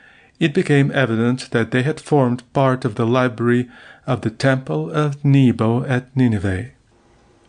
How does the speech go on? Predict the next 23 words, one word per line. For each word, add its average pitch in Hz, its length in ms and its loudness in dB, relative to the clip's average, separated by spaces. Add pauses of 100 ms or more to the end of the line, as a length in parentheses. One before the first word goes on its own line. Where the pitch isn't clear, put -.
(360)
Nebo 147 720 2
and 139 160 2
his 120 220 2
library 113 640 2
at 123 240 -2
Nineveh. 98 500 -2 (1600)
Nothing 175 300 0
is 135 160 0
known 113 280 4
of 104 120 -2
the 113 140 0
early 110 360 2
history 113 460 -2
of 98 80 -6
the 110 100 -2
library 113 500 0
of 104 100 -6
the - 80 -8
Temple 107 460 -4
of 104 140 -4
Nebo 110 440 2
at 107 180 -4
Nineveh. 101 520 -2